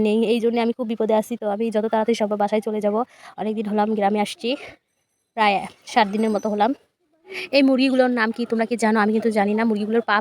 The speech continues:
পর্যন্ত হচ্ছে পাখা দিয়ে ভরা। তো এই মুরগিগুলো দেখতে অনেক সুন্দর। আর আমার চাচার বাসায় অনেক ধরনের মুরগি আছে, সিল্কি মুরগি, তারপরে যাই হোক অনেক ধরনের বড় বড় বিশাল বিশাল মুরগি আছে। তো জানালার পাশ দিয়ে দাঁড়িয়ে এই যে মুরগিগুলোকে দেখলাম। এই যে সাদা মুরগিটার নাম হচ্ছে সিল্কি মুরগি। আর অনেক ধরনের মোরগ আছে,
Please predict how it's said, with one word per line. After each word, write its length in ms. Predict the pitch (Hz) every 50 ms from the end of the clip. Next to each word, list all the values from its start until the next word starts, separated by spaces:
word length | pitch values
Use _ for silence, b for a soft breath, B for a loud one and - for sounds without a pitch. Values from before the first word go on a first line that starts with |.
| -
পর্যন্ত 260 | - 220 208 220 214 - 220
হচ্ছে 140 | 208 - 220 -
পাখা 180 | 208 196 - 208 196
দিয়ে 120 | 208 214 202
ভরা। 200 | 208 208 196 208 240 - B B B B B
তো 60 | - 226
এই 60 | 233 233
মুরগিগুলো 280 | 226 233 220 220 226 226
দেখতে 200 | 214 220 220 - 208 220
অনেক 120 | 226 226 - -
সুন্দর। 220 | 220 214 214 220 214 220
আর 60 | 220 -
আমার 120 | 208 220 226 240
চাচার 200 | 220 220 226 220
বাসায় 200 | 226 226 - 233 - 202
অনেক 160 | 214 226 226 214 220
ধরনের 240 | 214 214 214 214 220
মুরগি 220 | 214 208 202 208 208 202
আছে, 160 | 196 - 214 220 - B B B B -
সিল্কি 300 | - 262 233 214 - 233
মুরগি, 260 | 220 220 214 202 220 226
তারপরে 240 | 214 233 - 247 262 269
যাই 140 | 233 254 247 240
হোক 100 | 262 240 247
অনেক 120 | 247 254 226
ধরনের 280 | 240 220 214 220 214 202
বড় 100 | 214 214 226 220
বড় 100 | 220 220
বিশাল 240 | 208 208 202 - 226
বিশাল 220 | 208 214 - 214 208
মুরগি 220 | 208 208 196 208 202 190
আছে। 120 | - 226 233 B B B B
তো 80 | B 240
জানালার 300 | 233 226 240 247 247 247 -
পাশ 100 | 226 226
দিয়ে 140 | 214 233 226 214
দাঁড়িয়ে 200 | 208 214 226 214
এই 60 | 214 202
যে 40 | 214 214
মুরগিগুলোকে 360 | 208 202 214 214 208 208 208
দেখলাম। 260 | 196 196 202 214 220 220 220
এই 60 | 220
যে 80 | 214 214 -
সাদা 160 | 202 208 220 220
মুরগিটার 300 | 220 214 214 208 220 220
নাম 80 | 208 208
হচ্ছে 160 | 214 202 233
সিল্কি 280 | - - 240 214 - 233
মুরগি। 280 | 220 214 196 196 247 302 - _ _ _ B B B B B B
আর 80 | 269 269 269
অনেক 140 | 254 254 262 226 233
ধরনের 280 | 233 226 226 240 240
মোরগ 240 | 226 214 220 214 220 214
আছে, 240 | 214 208 - -